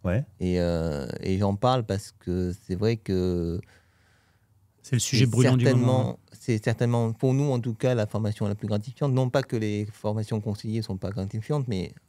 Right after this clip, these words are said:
Speaker 2: euh, on risque d'être un peu prétentieux, mais avec le temps, on s'habitue un petit peu à ce qu'on nous dise que c'est génial. Euh, et là, on a trouvé un nouveau souffle avec, euh, les, les patrons et les managers, puisque là, on les accompagne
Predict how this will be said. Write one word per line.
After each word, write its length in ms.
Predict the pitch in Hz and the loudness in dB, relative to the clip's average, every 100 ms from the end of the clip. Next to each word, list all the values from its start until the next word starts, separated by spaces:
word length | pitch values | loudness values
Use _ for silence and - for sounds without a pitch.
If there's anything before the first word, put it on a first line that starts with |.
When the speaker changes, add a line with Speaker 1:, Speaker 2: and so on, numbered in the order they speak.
| - | -16
Speaker 2:
euh, 160 | - - - - - - | -12 -10 -10 -12 -14 -12
on 80 | - | -6
risque 220 | 101 104 98 | -4 -2 -2
d'être 180 | 98 | -2
un 60 | 104 | -2
peu 100 | 101 | -4
prétentieux, 460 | - 107 110 - 127 | -4 -4 -2 0 0
mais 300 | 92 85 - | 0 -2 -8
avec 240 | - 98 101 | -6 -6 -2
le 100 | 107 | 0
temps, 260 | 131 123 107 _ _ _ _ _ 113 | 2 2 0 _ _ _ _ _ -14
on 80 | |
s'habitue 500 | 107 113 117 113 135 | -6 -4 -2 -4 -2
un 80 | 123 | -2
petit 180 | 107 113 | -2 -4
peu 300 | 110 131 127 | -2 -2 0
à 80 | 101 | -2
ce 100 | 104 | -4
qu'on 400 | - 117 113 110 | -4 -2 -2 -2
nous 120 | 101 | -2
dise 200 | 107 120 | -4 -6
que 120 | 117 101 | -6 -8
c'est 140 | - | -6
génial. 380 | 101 117 143 113 - _ _ _ - | -4 -2 -2 -4 -8 _ _ _ -8
Euh, 640 | 101 101 98 95 92 90 90 - - - - | -2 0 0 -2 -2 -4 -6 -8 -12 -14 -8
et 140 | 104 | -4
là, 180 | 104 123 | 0 0
on 120 | 117 | 0
a 80 | 104 | -2
trouvé 360 | - 104 113 113 | -4 -4 -2 0
un 160 | 98 | 0
nouveau 240 | 95 101 104 | -2 -2 -4
souffle 260 | - 117 | -8 -6
avec, 220 | 95 98 101 | -4 -4 -2
euh, 240 | 92 92 | -2 -2
les, 400 | 92 92 92 - | -4 -4 -6 -6
les 120 | 95 98 | -8 -6
patrons 440 | 95 - 110 107 | -6 -6 -4 -2
et 40 | |
les 100 | 98 | -2
managers, 400 | 95 92 92 120 127 | -2 -2 -4 -4 -6
puisque 220 | - _ | -10 _
là, 220 | 90 101 | -6 -4
on 140 | 104 92 | -4 -4
les 160 | 92 | -6
accompagne 480 | 90 90 92 113 104 | -6 -4 -2 -2 -2